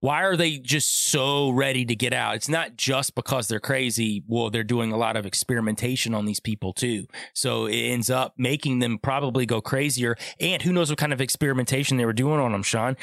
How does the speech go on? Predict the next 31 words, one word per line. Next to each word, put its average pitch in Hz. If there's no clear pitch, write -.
It -
could 147
have 127
given 143
them 123
some 135
sort 123
of 110
superhuman 127
abilities 139
or 117
something 120
else, 147
and 127
it 120
went 131
out 135
of 120
control, 143
and 127
then 131
they 135
were 127
able 127
to -
take 135
over 123
and 117
run 127
off. 123
So 123